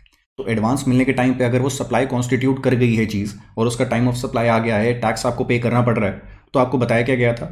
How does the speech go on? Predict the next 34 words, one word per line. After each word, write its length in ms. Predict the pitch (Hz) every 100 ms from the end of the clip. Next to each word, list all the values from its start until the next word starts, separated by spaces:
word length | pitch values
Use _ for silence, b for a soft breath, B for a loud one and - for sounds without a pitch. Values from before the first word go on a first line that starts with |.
| - 131
अगर 180 | 143
आपको 180 | 143 147
रेट 180 | 139 143
नहीं 160 | 127 131
पता 200 | 127 131
चलता 280 | 123 110 101
कि 160 | - 127
कल 180 | 135 123
को 100 | 139
एडवांस 360 | 120 117 123
के 140 | 123 123
against 300 | 113 123 -
कौन 180 | - 127
सी 140 | 131
चीज़ 160 | 127 123
सप्लाई 260 | 127 120 113
करी 180 | 117
जाएगी, 220 | 110 107 120
मुझे 200 | 110 113
नहीं 120 | 107
पता, 200 | 101 117
तो 120 | 143
सरकार 340 | 131 123 120 120
ने 60 |
बोल 160 | 113 110
रखा 160 | 120
है 80 | 123
अठारह 180 | 120 101
परसेंट 280 | 101 98 107
का 40 |
रेट 160 | 101 101
मान 160 | 101 107
के 60 |
चलिएगा। 380 | 110 101 101